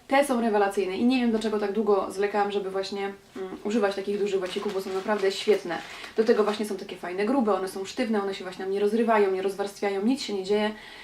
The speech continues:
więc bardzo dobre waciki naprawdę i to ułatwiło mi i umil-, umiliło przede wszystkim demakijaż, dlatego że, e, właśnie mogę to wykonać za pomocą jednego wacika, nic mi się tam nie dzieje, wiecie, mogę wlać ty-, taką ilość produktu,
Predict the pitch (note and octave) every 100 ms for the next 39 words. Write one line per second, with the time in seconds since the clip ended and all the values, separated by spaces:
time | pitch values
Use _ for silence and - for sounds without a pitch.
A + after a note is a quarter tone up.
0 | - G3+ A3 G#3+ - G3 A3+ A#3+ A#3 G#3+
1 | G3 G3 F#3 - G#3 F#3+ G3+ G3+ G3 G3+
2 | G3 G#3 G3+ G3 G3 G3 - - - G#3+
3 | G3 - C4+ C4+ B3+ B3+ A3+ G#3+ A3 A3
4 | G#3+ A3 G#3+ A#3 A3+ G3 F#3+ F#3 G3 G3+
5 | F#3+ F#3 F#3 G3 G3 F#3+ F3+ F#3 F#3 F3+
6 | F3+ F3+ - - - - F3 F#3 F3+ F3+
7 | F3 F3 E3+ - F3 E3+ E3+ E3+ F3 F3+
8 | G3+ G#3 G3 F#3+ F#3 F3+ F#3 F#3 - F3+
9 | F3+ F#3 F3+ F3+ E3+ - E3+ F3 F#3+ A3
10 | A3 - G#3 G#3 G#3 G3+ F#3+ G3 G3+ G#3
11 | G#3 G#3